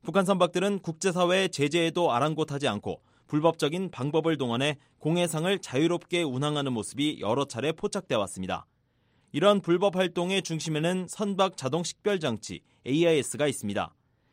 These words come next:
에이아이에스는 선박 스스로 자신의 위치를 외부에 알리는 것을 목적으로 하고 있습니다.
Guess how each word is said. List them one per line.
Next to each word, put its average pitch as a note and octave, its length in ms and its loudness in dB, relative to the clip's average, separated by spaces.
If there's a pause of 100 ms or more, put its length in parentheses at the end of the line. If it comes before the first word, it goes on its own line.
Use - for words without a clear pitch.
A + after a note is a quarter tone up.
(200)
에이아이에스는 F#3 580 2
선박 G#3 400 0
스스로 F#3 400 -2
자신의 D#3+ 400 -2
위치를 D3+ 460 -2
외부에 B2+ 340 2
알리는 C3+ 320 0
것을 C#3 260 0
목적으로 D3+ 600 -2
하고 C3+ 160 -2
있습니다. G2 400 -6